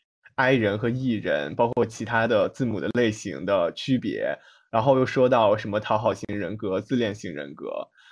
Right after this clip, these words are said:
不知道你对这个西-，叉叉型人格有没有一些看法？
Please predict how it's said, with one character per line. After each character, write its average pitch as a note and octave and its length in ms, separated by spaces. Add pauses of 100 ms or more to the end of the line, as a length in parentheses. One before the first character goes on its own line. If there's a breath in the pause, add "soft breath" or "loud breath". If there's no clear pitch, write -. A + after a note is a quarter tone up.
(200 soft breath)
不 F#3+ 80
知 F#3 80
道 F3+ 120
你 A2+ 160
对 C3+ 240
这 C3 140
个 A#2 100
西-， - 280 (300)
叉 - 200
叉 D3+ 160
型 C3 240
人 A2 320
格 - 360
有 B2+ 140
没 A2 120
有 C#3 160
一 A2+ 140
些 C3 280
看 B2+ 400
法？ - 400